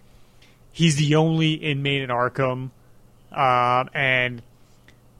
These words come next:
that even Bane knows not to set him loose because he's too much of a wild card, that Bane's like, "No, we're gonna have total anarchy in the streets, but that is too much to handle." He would screw up the arrangement between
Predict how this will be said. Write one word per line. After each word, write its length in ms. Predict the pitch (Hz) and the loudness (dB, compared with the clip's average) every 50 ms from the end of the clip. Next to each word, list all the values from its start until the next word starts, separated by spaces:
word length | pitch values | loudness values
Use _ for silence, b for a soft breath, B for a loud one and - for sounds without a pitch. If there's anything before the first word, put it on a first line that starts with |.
| _ _ | _ _
that 120 | - 156 160 | -2 -2 0
even 340 | 185 175 165 175 165 139 | 2 2 2 2 2 2
Bane 400 | 127 165 147 139 139 143 143 139 | 4 4 4 4 2 0 0 0
knows 260 | 131 139 139 139 131 135 | 0 0 2 0 0 0
not 280 | 139 139 135 131 - - | 0 0 0 0 0 -2
to 80 | 127 | -6
set 280 | - - - 143 127 110 | -6 -2 -2 -2 -2 -2
him 180 | 120 127 123 120 | -4 -8 -8 -6
loose 340 | 120 123 123 127 135 - - | -6 -4 -4 -4 -4 -6 -6
because 260 | - 151 147 143 - | -4 -4 -2 0 0
he's 220 | - 151 135 - - | 2 2 0 0 -2
too 320 | - - - 143 135 139 | -4 -6 -4 -4 -4 -2
much 260 | 147 147 143 147 - | 0 0 0 0 0
of 80 | 156 143 | 0 0
a 60 | 160 | 2
wild 320 | 151 156 151 151 156 156 | 4 6 6 6 4 2
card, 300 | - - 160 156 156 160 139 | 2 2 4 4 4 2 0
that 120 | 135 120 - | -2 0 0
Bane's 240 | 143 127 139 - | 0 0 0 -2
like, 120 | 147 127 - | -2 -4 -2
"No, 440 | 156 185 208 190 185 190 185 170 b b b b b b b b b b | 0 4 6 6 6 6 4 2 b b b b b b b b b b
we're 100 | - 165 | 2 4
gonna 120 | 208 226 208 | 8 8 8
have 120 | 202 165 | 8 8
total 220 | - - 180 175 139 | 4 2 2 4 4
anarchy 460 | 127 135 139 151 151 - 170 170 160 | 4 2 2 0 0 2 2 2 2
in 80 | 147 131 | 2 0
the 60 | 127 | -4
streets, 460 | - - - 151 147 151 165 160 - | -6 -6 -2 -2 -2 -2 -2 -4 -6
but 420 | - - 160 151 143 143 135 - b b b b b b b - | -4 2 4 6 6 6 4 2 b b b b b b b 2
that 220 | 165 165 160 160 | 4 4 6 6
is 340 | 160 160 156 151 139 - b b b b b | 4 2 2 0 -2 -6 b b b b b
too 320 | - - - 180 185 190 185 | -12 -6 0 2 4 4 4
much 260 | 175 165 160 - - | 4 2 2 2 0
to 80 | 175 143 | 0 2
handle." 320 | 143 147 143 139 143 143 127 | 2 2 2 2 0 -2 -2
He 260 | 123 156 165 165 165 | -2 -2 0 0 0
would 280 | 156 160 156 147 135 | 2 2 2 2 0
screw 560 | - - - - - - 175 170 165 160 160 151 | -2 -4 -2 -2 -2 0 2 2 4 6 6 6
up 300 | 147 143 - - - - | 4 4 0 -6 -8 -6
the 180 | 170 147 139 | -4 -2 -2
arrangement 540 | 139 127 139 143 143 147 135 127 135 131 127 | -2 0 0 2 2 0 0 -2 -4 -6 -6
between 480 | - - - 147 139 135 131 131 127 | -8 -8 -4 -4 -2 -2 -4 -4 -6